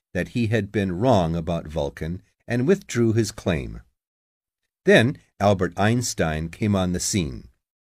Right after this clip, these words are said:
Einstein suggested that rather than being wrong about the number of planets, astronomers were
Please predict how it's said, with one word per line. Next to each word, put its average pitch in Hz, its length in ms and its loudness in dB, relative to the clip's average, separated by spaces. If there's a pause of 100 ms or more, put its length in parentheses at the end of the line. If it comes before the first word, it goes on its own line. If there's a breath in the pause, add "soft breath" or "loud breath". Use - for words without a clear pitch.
(440)
Einstein 180 600 2
suggested 92 840 -4
that 131 220 2 (200 soft breath)
rather 214 380 4
than 123 420 0
being 104 320 0
wrong 156 320 2
about 101 300 0
the 104 80 -4
number 113 380 0
of 82 180 -6
planets, 127 640 -2 (340)
astronomers 143 760 2
were 104 160 -2